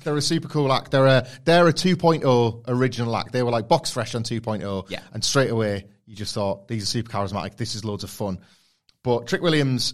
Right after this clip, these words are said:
Speaker 1: and Carmelo Hay-, Trick Williams has been helping Carmelo Hayes without the express request of Hayes, but he has been helping him quite a lot. Um, Carmelo Hayes does the I Am Him character. He's the, the guy for right now. But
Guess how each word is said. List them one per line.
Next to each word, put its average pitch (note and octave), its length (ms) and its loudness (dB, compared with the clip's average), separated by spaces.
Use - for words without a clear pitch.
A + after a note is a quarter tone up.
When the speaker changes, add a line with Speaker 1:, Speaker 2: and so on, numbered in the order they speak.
Speaker 1:
and A2+ 440 -4
Carmelo A#2 340 0
Hay-, A#2 140 -4
Trick D#3+ 200 -4
Williams D#3 240 -2
has B2+ 80 -8
been C#3+ 80 -2
helping D3 420 -2
Carmelo A2+ 380 -4
Hayes F#2 380 -6
without B2 360 2
the A#2+ 100 -2
express - 560 -4
request - 420 -6
of G2+ 100 -12
Hayes, F#2 260 -6
but A2 180 -4
he G2+ 160 -4
has F#2+ 200 -6
been F#2+ 100 -6
helping F#2 240 -6
him F#2 80 -6
quite F2+ 220 -6
a F#2 40 -8
lot. - 180 -10
Um, G2+ 480 -2
Carmelo A2+ 300 -4
Hayes G#2 220 -8
does G#2 180 -10
the G2 120 -8
I G2+ 140 -6
Am F#2 140 -10
Him G2 220 -12
character. F#2+ 560 -10
He's F2 240 -14
the, F2 160 -12
the A2 120 -12
guy A2 220 0
for A2+ 160 -10
right G#2+ 300 -4
now. G2 300 -8
But A2+ 220 -4